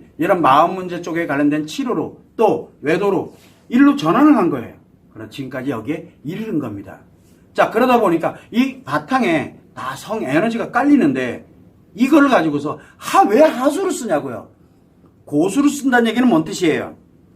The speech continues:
진짜 여러분들이 알고 있는 섹스, 여러분이 느끼고 있는 쾌락보다 훨씬 더 강력하면서 몸도 건강해지죠. 마음,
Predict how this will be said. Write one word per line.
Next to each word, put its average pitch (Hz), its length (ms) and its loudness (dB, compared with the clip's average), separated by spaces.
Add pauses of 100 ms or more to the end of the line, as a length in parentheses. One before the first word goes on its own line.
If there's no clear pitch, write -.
(180)
진짜 185 580 -2
여러분들이 127 400 -4
알고 117 220 -4
있는 123 120 -6
섹스, 135 340 -14 (500)
여러분이 143 520 2
느끼고 139 340 -4
있는 143 220 0
쾌락보다 180 460 -8
훨씬 - 720 -2
더 285 100 4
강력하면서 151 960 -2 (340)
몸도 156 360 -2
건강해지죠. 151 920 -2 (1200)
마음, 208 480 4